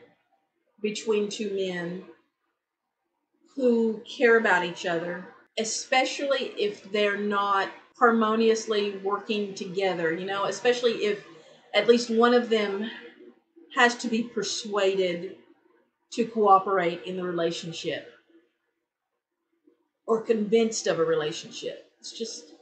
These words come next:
it's just so much fun. I feel like I'm talking too much. Ooh,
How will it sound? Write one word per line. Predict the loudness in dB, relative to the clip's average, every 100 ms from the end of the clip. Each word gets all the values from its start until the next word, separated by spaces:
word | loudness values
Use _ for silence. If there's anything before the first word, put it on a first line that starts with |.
| _ _ _ _ _ -16
it's | -10
just | -8 -4
so | -2
much | 0 -2 -8
fun. | -12 -10 -8 -8 -10 -14
I | -20 _
feel | -8
like | -8
I'm | -8 -10
talking | -10 -10 -10 -14
too | -12 -12
much. | -12 -14 -18 -20 _
Ooh, | -4 -4